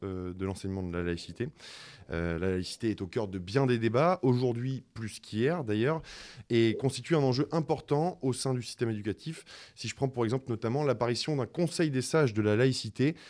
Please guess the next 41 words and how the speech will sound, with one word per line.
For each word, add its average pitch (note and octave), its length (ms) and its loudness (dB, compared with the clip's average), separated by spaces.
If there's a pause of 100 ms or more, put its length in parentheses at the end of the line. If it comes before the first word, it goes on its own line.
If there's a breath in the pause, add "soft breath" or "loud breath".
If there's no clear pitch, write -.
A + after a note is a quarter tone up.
(280 loud breath)
de B2 120 0
carrés D3+ 320 4
régaliens C#3+ 540 4
au A#2+ 120 2
sein B2 240 -4
des A2 100 0
rectorats, G#2+ 580 0
ou E3 120 0
encore D#3 480 0
le A#2 120 -2
déploiement B2 460 -2
d'un G2 120 -2
très C#3 320 0
important A#2 480 -2 (160)
plan E3 200 4
de A#2+ 80 0
formation. A2+ 560 -2 (420 loud breath)
Je - 120 -6
vais G#2 40 0
me G#2 60 -2
tourner C3 220 2
vers B2+ 160 6
vous, B2+ 180 0
Madame D3 320 4
la C#3 80 2
rectrice C3+ 420 -2
de A#2 80 0
l'Académie A#2 380 0
de A2 60 0
Strasbourg, A#2+ 520 -2
pour G#2+ 260 -4 (280 soft breath)
comprendre F3 540 0 (100)
quels D#3 160 4
sont - 400 0
les A#2 240 0
enjeux A#2+ 200 4
réels C#3+ 340 2 (240 soft breath)
qui - 100 -4
sous-tendent D#3 360 0
cette - 180 -4
mobilisation. A2 560 -4